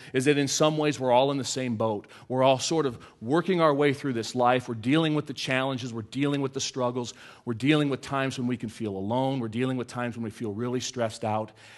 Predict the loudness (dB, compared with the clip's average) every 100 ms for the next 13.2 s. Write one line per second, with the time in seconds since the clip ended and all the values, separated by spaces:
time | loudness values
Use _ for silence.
0 | -10 -2 2 0 -2 -4 -2 0 -2 -2
1 | -4 -4 -6 -6 -2 0 0 -2 -2 0
2 | 0 -2 -8 -6 -4 -4 -6 -16 -10 -4
3 | -2 0 -2 -4 -4 -2 -2 -4 -4 -2
4 | -2 -2 -6 -4 -4 -4 -8 -14 _ _
5 | -12 -8 -6 -4 -2 -2 -4 -6 -6 -8
6 | -10 -14 -16 _ _ _ _ -12 -2 0
7 | 0 2 2 4 4 2 4 4 6 4
8 | 0 -8 -4 -6 -6 -12 -10 -10 -14 _
9 | _ _ _ -12 -4 2 2 2 -4 0
10 | 0 0 2 2 2 2 0 0 0 0
11 | 0 -10 -8 -8 -8 -2 -2 0 -2 -2
12 | -6 -4 -4 -2 -4 -6 -6 -8 -8 -12
13 | -12 -14